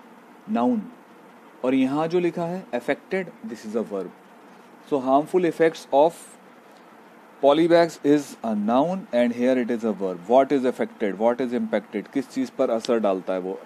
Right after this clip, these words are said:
टेम्परेचर, इन तीन चीज़ों पर असर डालता है, सर्कुलेटरी, मेटाबॉलिक, इमेजिनेशन। अब इमेजिनेशन कैसे? इमेजिनेशन आप देख लें, उसका एग्जांपल दिया ऑथर ने बुक में। It's like walking into a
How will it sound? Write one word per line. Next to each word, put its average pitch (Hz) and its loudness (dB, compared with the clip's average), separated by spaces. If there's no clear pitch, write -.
टेम्परेचर, 104 -4
इन 123 -2
तीन 117 -2
चीज़ों 101 -8
पर 92 -6
असर 85 -10
डालता 60 -14
है, - -20
सर्कुलेटरी, 101 -4
मेटाबॉलिक, 98 -6
इमेजिनेशन। 95 -8
अब 160 -6
इमेजिनेशन 143 -6
कैसे? 120 -8
इमेजिनेशन 107 -4
आप 107 -2
देख 101 -6
लें, 95 -8
उसका - -2
एग्जांपल 104 -2
दिया 104 -2
ऑथर 98 -8
ने 98 -6
बुक 90 -10
में। 90 -8
It's 160 0
like 165 2
walking 139 0
into 165 2
a - 0